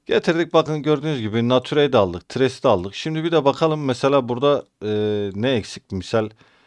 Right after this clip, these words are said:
şimdi şu Grass Shelf'i değiştirmemiz lazım. Bu Grass Shelf, e, pek hoşuma gitmedi. Onu nasıl yapabiliriz? Şöyle yapabiliriz o zaman. Şimdi burada Grass Shelf var, doğru mu?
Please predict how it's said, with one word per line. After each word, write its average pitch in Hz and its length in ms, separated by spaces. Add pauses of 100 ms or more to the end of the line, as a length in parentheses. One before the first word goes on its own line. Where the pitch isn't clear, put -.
(200)
şimdi 120 220
şu 127 200
Grass 127 260
Shelf'i 123 420
değiştirmemiz 110 640
lazım. 76 320
Bu 92 100
Grass 104 260
Shelf, - 340 (160)
e, 95 520
pek 110 200
hoşuma 107 340
gitmedi. 104 460 (1080)
Onu 123 380
nasıl 117 280
yapabiliriz? 87 600
Şöyle 120 640
yapabiliriz 104 600
o 85 80
zaman. 76 260 (680)
Şimdi 113 360
burada 113 240
Grass 107 360
Shelf - 300
var, 80 240
doğru 110 240
mu? 73 160